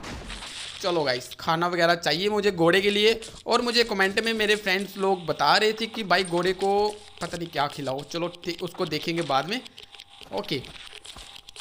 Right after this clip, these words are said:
तो ये वाला भी हो चुका है, हार्बर में हम कर चुके हैं सारा कुछ। और guys, इसी location पे,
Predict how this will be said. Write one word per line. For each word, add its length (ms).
तो 320
ये 240
वाला 200
भी 140
हो 200
चुका 240
है, 100
हार्बर 440
में 300
हम 220
कर 200
चुके 260
हैं 80
सारा 260
कुछ। 220
और 220
guys, 380
इसी 240
location 480
पे, 140